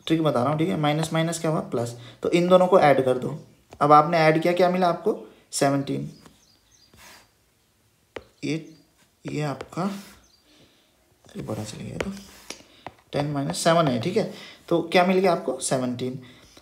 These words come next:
तो लिख दो सेवनटीन। अब देखो बड़ा number कौन सा, बड़ा number है आपका टेन, टेन है ना, तो टेन का sign लगा दो minus का, Minus का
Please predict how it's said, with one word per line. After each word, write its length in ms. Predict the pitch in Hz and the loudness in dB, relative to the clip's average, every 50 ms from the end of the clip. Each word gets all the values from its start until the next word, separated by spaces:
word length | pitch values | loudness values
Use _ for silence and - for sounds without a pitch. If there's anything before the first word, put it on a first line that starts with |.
| _ _ - | _ _ 2
तो 100 | - 180 | 2 4
लिख 220 | 170 170 170 170 | 4 4 4 4
दो 80 | 180 208 | 4 2
सेवनटीन। 460 | - - 139 127 123 123 - - - | 2 0 -2 -2 -2 -2 -4 -4 -2
अब 160 | - 160 165 | 0 2 4
देखो 180 | 185 196 196 208 | 6 6 6 8
बड़ा 460 | 190 180 175 175 180 185 175 - 135 | 8 8 8 8 8 6 6 4 2
number 300 | 147 143 151 160 160 160 | 0 0 0 2 0 0
कौन 180 | 160 151 127 - | 0 -2 -4 -4
सा, 100 | 131 123 | -2 2
बड़ा 220 | 135 156 170 175 | 4 4 4 4
number 240 | 175 175 165 170 170 | 2 2 0 0 -2
है 60 | 160 | -2
आपका 220 | 147 156 - 196 | -2 -2 -4 -6
टेन, 300 | 196 196 - 127 123 117 - - - - - _ _ _ _ _ _ _ _ - | -6 -4 -6 -6 -8 -8 -12 -14 -18 -20 -20 _ _ _ _ _ _ _ _ -2
टेन 180 | 156 156 156 | 0 0 0
है 100 | 156 160 | 0 -2
ना, 220 | 190 196 196 - - - - - - - _ - | -2 -4 -6 -8 -12 -16 -20 -20 -20 -20 _ -8
तो 80 | 160 | -8
टेन 400 | 156 - - - - 151 147 151 151 | -8 -8 -6 -4 -2 0 0 0 -2
का 80 | 147 | -4
sign 260 | 147 - 139 127 120 117 | -4 -4 -6 -6 -6 -6
लगा 140 | 110 120 | -6 -6
दो 80 | 135 160 | -6 -8
minus 360 | 143 123 123 117 - - - | -8 -8 -10 -12 -12 -14 -14
का, 120 | - - - | -16 -16 -12
Minus 340 | 120 123 127 127 127 123 - | -10 -8 -8 -8 -8 -10 -10
का 120 | - 185 | -8 -8